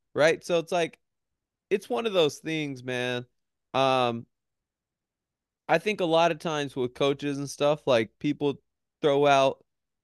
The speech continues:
like, the genius tag and all that. And I'm not saying that he isn't a great coach. Look, he's been to two Super Bowls. I think he is a fantastic coach. But there is something to be said about coaching only takes you so far.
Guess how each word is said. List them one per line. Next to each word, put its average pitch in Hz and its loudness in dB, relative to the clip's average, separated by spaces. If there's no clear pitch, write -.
like, 123 -4
the 123 -4
genius 135 -4
tag 143 0
and 143 -6
all 139 -2
that. 147 0
And 185 0
I'm 247 2
not 247 0
saying 170 -4
that 139 0
he 160 -2
isn't 143 -4
a 131 -8
great 131 -2
coach. 185 -2
Look, 147 -2
he's 143 -6
been 151 -6
to 139 -6
two 143 -4
Super 131 -10
Bowls. 123 -2
I 127 2
think 135 -8
he 135 -4
is 127 -2
a 127 -10
fantastic 117 -8
coach. 123 -6
But 147 4
there 170 0
is 190 -4
something 160 -6
to 139 -8
be 131 -8
said 135 -2
about 120 2
coaching 175 -2
only 170 0
takes 156 -4
you 143 -6
so 139 -2
far. 135 2